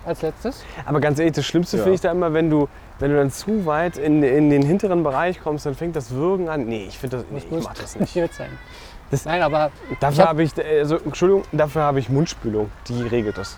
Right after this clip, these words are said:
Speaker 1: Hab ich auch.
Speaker 3: Na,
Speaker 1: Aber trotzdem
Speaker 3: also eine Mundspülung, ob die das alles abkratzt, was da auf deinem Balken ist?
Speaker 2: Die tötet natürlich die ganzen Bakterien ab.
Speaker 3: Na,
Speaker 2: Sicher.
Speaker 3: also ich find, ne, einen guten Zungenputzer morgens und abends ist immer gut.
Speaker 2: Also,
Speaker 1: Ich kann
Speaker 2: ich
Speaker 1: ja
Speaker 2: hab ja auch was Hunger.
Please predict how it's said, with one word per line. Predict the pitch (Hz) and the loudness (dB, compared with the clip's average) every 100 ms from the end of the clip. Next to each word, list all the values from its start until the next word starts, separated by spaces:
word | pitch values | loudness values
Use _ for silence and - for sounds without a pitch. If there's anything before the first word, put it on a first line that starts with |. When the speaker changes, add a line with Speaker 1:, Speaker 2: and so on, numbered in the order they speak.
| - - - - | -18 -20 -20 -6
Speaker 1:
Hab | 156 | -4
ich | 233 | 2
auch. | 240 | 4
Speaker 3:
Na, | 233 202 156 | 6 6 6
Speaker 1:
Aber | 160 180 185 185 | 6 8 6 4
trotzdem | - 196 165 | 2 4 6
Speaker 3:
also | 160 | 6
eine | 147 | 6
Mundspülung, | 147 202 311 - 254 226 | 6 6 4 0 0 2
ob | 170 | 0
die | - 220 | 0 0
das | 240 | 2
alles | 185 214 - | 2 2 2
abkratzt, | 190 - - 226 - - | 0 -2 0 0 0 -2
was | 208 - | -2 4
da | 190 185 | 6 6
auf | 185 | 4
deinem | - 190 180 | 6 4 6
Balken | 160 185 220 | 4 4 0
ist? | 202 - - - - | -2 -4 -12 -20 -10
Speaker 2:
Die | 107 | -10
tötet | - - 147 254 - | -8 -2 0 2 0
natürlich | 120 - 165 214 | -2 -2 2 2
die | - 117 120 110 | 2 0 2 2
ganzen | 120 117 117 | 2 0 -2
Bakterien | 107 - - 107 113 | -8 -8 -4 -4 -4
ab. | 110 - - | -10 -8 4
Speaker 3:
Na, | 359 415 | 6 6
Speaker 2:
Sicher. | - 110 - - | 4 -6 -6 -2
Speaker 3:
also | 180 | 0
ich | 226 - | 0 0
find, | 226 175 | -2 0
ne, | 190 185 190 | 2 2 2
einen | 170 | 0
guten | 190 262 185 | 2 0 -2
Zungenputzer | - 240 254 226 233 214 226 220 196 - - - - 139 | -2 0 0 -2 -4 -2 0 0 -2 -8 -8 -8 -6 4
morgens | 165 196 196 180 | 8 8 8 -2
und | 180 | -2
abends | 127 135 147 143 | 2 2 2 -2
ist | 131 | -6
immer | 131 135 117 | 0 0 2
gut. | 110 - - - | -2 -8 -12 -2
Speaker 2:
Also, | 175 147 185 | 0 2 4
Speaker 1:
Ich | 453 | 4
kann | - | 4
Speaker 2:
ich | - 359 | 6 4
Speaker 1:
ja | - | 2
Speaker 2:
hab | - | 0
ja | 220 175 | 2 2
auch | 165 185 156 | 2 2 4
was | 147 - | 2 2
Hunger. | 196 214 120 | 2 2 0